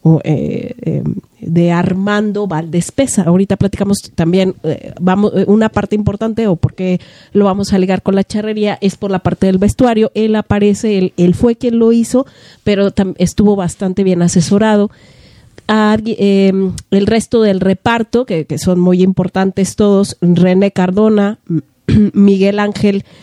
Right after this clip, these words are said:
Ferris, a Carlos López Moctezuma. Yo creo que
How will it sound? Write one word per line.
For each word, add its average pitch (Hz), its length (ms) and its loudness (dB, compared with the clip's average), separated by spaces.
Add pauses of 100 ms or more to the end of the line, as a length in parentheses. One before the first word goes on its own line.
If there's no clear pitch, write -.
(220)
Ferris, 220 680 -2 (180)
a 214 160 0
Carlos 226 580 0
López 202 440 -2
Moctezuma. 170 680 -4
Yo 175 140 -2
creo 180 160 -2
que 180 200 0